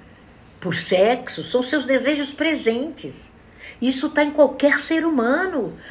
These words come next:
até naquela pessoa que tá ali na Cra-, é,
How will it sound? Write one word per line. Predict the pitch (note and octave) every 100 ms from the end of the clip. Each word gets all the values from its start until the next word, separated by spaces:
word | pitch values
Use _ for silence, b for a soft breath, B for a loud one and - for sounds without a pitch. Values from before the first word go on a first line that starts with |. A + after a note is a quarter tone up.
| B -
até | A#3 - C#4
naquela | D#4+ D#4 C#4+ C#4+
pessoa | C4+ C4 C4 C4
que |
tá | C#4 D#4
ali | B3 C#4+
na | C#4
Cra-, | - G3+ - - - - -
é, | F3+ E3+